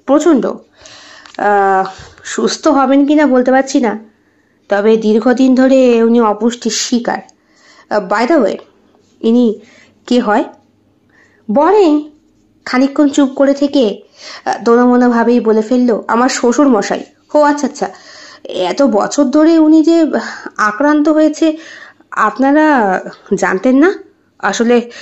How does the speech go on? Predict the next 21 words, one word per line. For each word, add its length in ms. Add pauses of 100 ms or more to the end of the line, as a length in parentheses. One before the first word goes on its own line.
(180)
আহ, 80 (280)
কি, 160 (140)
কিসে, 360
কি, 220
কি, 200 (200)
কি 220
হয়েছে 360
ওনার?" 260 (720)
"ওনার 500
যেটা 260
হয়েছে 720
সেটা 360 (420)
সাধারণ 580
ভাষায় 440
বলতে 360
গেলে, 340 (560)
উম, 220
যাকে 300
বলে 440 (500)
শ্বাসযন্ত্রের 680
সংক্রমণ, 640